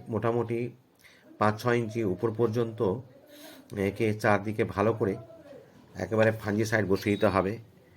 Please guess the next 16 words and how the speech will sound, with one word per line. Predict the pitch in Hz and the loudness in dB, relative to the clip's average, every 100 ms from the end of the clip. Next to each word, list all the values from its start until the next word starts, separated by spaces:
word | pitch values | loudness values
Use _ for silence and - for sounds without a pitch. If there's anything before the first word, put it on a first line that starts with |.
| - - _ _ - | -20 -20 _ _ -4
আমাদের | 101 104 107 92 | 2 4 4 2
দেখতে | 110 110 | -2 0
হবে | 123 131 110 | 0 0 -2
কোথাও | 110 110 113 | -2 0 0
কোনো | 110 110 107 - | 0 -2 -2 -4
আঘাত | 92 95 110 110 | -4 -2 -2 0
লেগেছে | 107 104 107 | 0 0 -2
কিনা | 98 98 123 - | -4 -4 -8 -6
গাছটার, | 90 90 104 120 - - - - | -6 -4 -4 -4 -8 -20 -20 -20
সে | - 110 | -6 -4
সমস্ত | 110 120 113 | 0 -2 2
জায়গাতেও | 104 101 107 110 131 | 6 8 6 4 2
কিন্তু | 120 101 107 | 0 2 2
একটু | 101 107 95 | 2 0 -2
একটু | 98 | -2
করে | 92 | 0